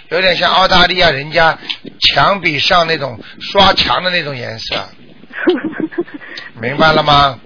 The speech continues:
Speaker 2: 明白，明白。
Speaker 1: 啊，
Speaker 2: <laughs>
Speaker 1: 好不好？
Speaker 2: 啊。
Speaker 1: 还有什么问题啊？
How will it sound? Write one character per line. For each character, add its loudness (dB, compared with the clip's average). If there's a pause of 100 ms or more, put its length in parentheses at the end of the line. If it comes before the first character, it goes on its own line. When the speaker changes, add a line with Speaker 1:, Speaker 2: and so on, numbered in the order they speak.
(100)
Speaker 2:
明 -6
白， 2
明 -6
白。 -2 (220)
Speaker 1:
啊， 0 (280)
Speaker 2:
<laughs> -14
Speaker 1:
好 -2
不 2
好？ 4 (240)
Speaker 2:
啊。 -6
Speaker 1:
还 2
有 2
什 -2
么 -4
问 2
题 0
啊？ 4